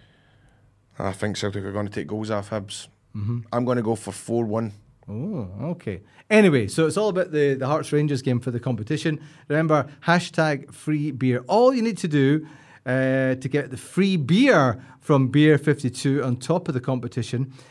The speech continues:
Speaker 2: is go to beer fifty-two dot com slash daft, and we can sort out eight beers if you cover just four pounds ninety-five for the postage.
Speaker 1: Oh, <laughs> ho,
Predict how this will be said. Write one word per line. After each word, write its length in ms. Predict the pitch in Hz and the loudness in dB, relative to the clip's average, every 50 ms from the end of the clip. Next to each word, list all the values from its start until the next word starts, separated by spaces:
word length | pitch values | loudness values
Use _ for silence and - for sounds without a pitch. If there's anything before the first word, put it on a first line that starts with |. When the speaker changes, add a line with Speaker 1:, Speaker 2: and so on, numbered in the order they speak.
| - - _ - | -20 -20 _ 0
Speaker 2:
is 680 | 147 147 147 139 143 143 147 170 214 220 170 - - - - 139 | 2 4 6 6 6 6 4 4 2 -2 -4 -8 -10 -10 -10 -6
go 200 | 120 - 170 175 | -2 0 0 0
to 460 | 165 175 - 170 156 147 139 135 139 - | 0 -2 0 2 2 2 2 2 0 -2
beer 440 | - 110 - 160 185 214 226 214 190 | -6 -4 -2 0 2 2 0 0 -2
fifty-two 580 | 180 - 202 180 - - 143 - - 147 139 | -2 -2 -4 -2 -2 -6 -8 -4 -2 -4 -4
dot 260 | 123 147 147 156 151 143 | 0 -2 -2 -2 -2 -6
com 300 | - 135 127 131 131 123 | -4 -2 0 0 0 -2
slash 420 | 127 - 139 - 131 127 127 - - - 120 107 | -4 -4 -2 -2 -2 -2 -4 -6 -12 -14 -16 -8
daft, 540 | - 143 147 135 110 113 123 139 - - - _ - - - _ - - | -4 -2 -2 0 0 -2 -2 -4 -6 -8 -20 _ -20 -20 -20 _ -20 -10
and 100 | - 120 | -8 -6
we 80 | 127 120 | -4 -2
can 100 | 127 117 | -2 -2
sort 300 | - - 160 143 - - | -2 -2 -2 -2 0 -2
out 100 | 135 - - - | -4 -4 -4 -4
eight 340 | 156 151 170 160 156 139 117 | -2 0 0 0 -2 -10 -6
beers 460 | 120 165 170 143 123 120 117 113 - - _ _ _ _ - | -2 0 2 4 4 4 2 0 -4 -12 _ _ _ _ -12
if 140 | 110 98 117 | -10 -8 -6
you 400 | 120 123 131 135 131 135 - - - | -4 -2 0 0 0 -2 -6 -12 -8
cover 460 | - 139 127 131 135 131 123 120 - 123 | -6 -6 -4 -2 -4 -4 -4 -4 -8 -8
just 380 | - 131 120 104 - - - - _ _ _ | -8 -8 -8 -8 -8 -14 -20 -20 _ _ _
four 360 | _ _ - 180 185 196 180 | _ _ -6 -4 -2 -2 -2
pounds 400 | 185 - 165 151 143 139 127 - | -4 -4 -4 -2 -2 -4 -6 -6
ninety-five 640 | 139 131 135 131 127 127 - 120 110 107 107 101 - _ _ _ _ _ | -6 -6 -6 -6 -10 -10 -8 -6 -6 -6 -6 -8 -12 _ _ _ _ _
for 100 | - - | -12 -10
the 100 | 110 107 | -10 -10
postage. 840 | - _ - - - 151 135 - - - 117 98 85 - - - - _ _ _ _ _ _ - 160 | -12 _ -14 -6 -6 -6 -6 -6 -10 -10 -10 -10 -10 -12 -16 -20 -20 _ _ _ _ _ _ 0 2
Speaker 1:
Oh, 380 | 190 240 277 262 - - - - | 6 8 8 8 6 4 0 0
<laughs> 20 | |
ho, 80 | 208 | 0